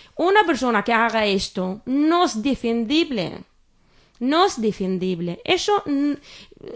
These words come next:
a ver, la izquierda no es algo inamovible. La izquierda no es la Constitución española, que no podemos modificar para proteger que no sé qué.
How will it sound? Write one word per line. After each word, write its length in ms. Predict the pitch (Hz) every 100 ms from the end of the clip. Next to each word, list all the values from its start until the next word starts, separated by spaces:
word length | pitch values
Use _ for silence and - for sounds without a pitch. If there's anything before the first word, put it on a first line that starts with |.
| -
a 100 | -
ver, 360 | 247 247 208 - -
la 160 | 254
izquierda 420 | - - 381 370 381
no 160 | 339
es 140 | 349 -
algo 340 | 311 330 220 -
inamovible. 1200 | 226 196 - 226 220 196 208 233 190 180 165 185 -
La 160 | - 226
izquierda 380 | 247 359 381 349
no 100 | 320
es 120 | -
la 120 | 330
Constitución 640 | 320 - 214 220 - 214
española, 840 | 202 - 196 185 190 185 196 175 185 _ - -
que 140 | 247
no 100 | 254
podemos 400 | 254 247 247 247
modificar 560 | 240 233 226 226 247 220
para 160 | 214
proteger 480 | 208 208 220 - 220
que 140 | - 196
no 160 | 196
sé 140 | 190 190
qué. 260 | 185 175